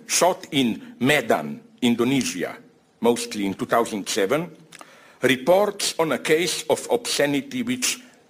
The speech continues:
reaches to the extreme. Uh, there is in Indonesia,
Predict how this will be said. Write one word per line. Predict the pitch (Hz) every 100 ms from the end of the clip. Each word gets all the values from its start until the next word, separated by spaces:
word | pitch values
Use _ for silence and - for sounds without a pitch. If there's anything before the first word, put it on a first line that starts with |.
| -
reaches | 139 151 135 117 -
to | 120
the | 107 120 -
extreme. | 95 - - 120 73 65 - - _ _ _ _ _ _ _ - - - - - - - -
Uh, | 139 127 - - - _ _ _ _ _ _ _ _ - - -
there | 113 208 240 233 233
is | 240 - - -
in | 156 120
Indonesia, | 139 135 127 123 110 127 160 220